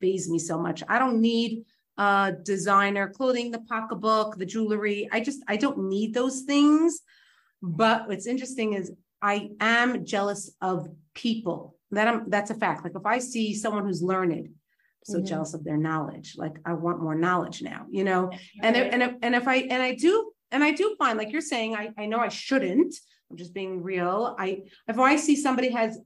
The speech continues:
Speaker 1: more numbers, and now I'm gonna
Speaker 2: Mm-hmm.
Speaker 1: really work on that, 'cause small numbers make a big impact, right? Um, but that, that does get to me. Like,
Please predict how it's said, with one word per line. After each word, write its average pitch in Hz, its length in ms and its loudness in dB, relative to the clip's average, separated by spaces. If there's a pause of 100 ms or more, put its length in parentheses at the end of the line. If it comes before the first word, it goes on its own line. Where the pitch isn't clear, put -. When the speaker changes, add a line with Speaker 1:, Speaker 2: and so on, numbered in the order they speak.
Speaker 1:
more 208 420 4
numbers, 196 520 0
and 202 100 -2
now 196 220 -2
I'm 185 60 -6
gonna 190 140 -4
Speaker 2:
Mm-hmm. - 80 0
Speaker 1:
really - 180 4
work - 260 -10
on 185 180 0
that, 240 300 -2
'cause 190 220 -8
small 196 220 -8
numbers 190 240 -4
make 180 160 -4
a 175 40 -6
big 170 180 -4
impact, 170 460 -6
right? 202 200 -10 (420)
Um, 202 420 2 (100)
but 214 220 0
that, 220 280 2
that 247 220 4
does 233 220 0
get - 240 -4
to 226 80 -8
me. 185 140 -4
Like, 185 220 -6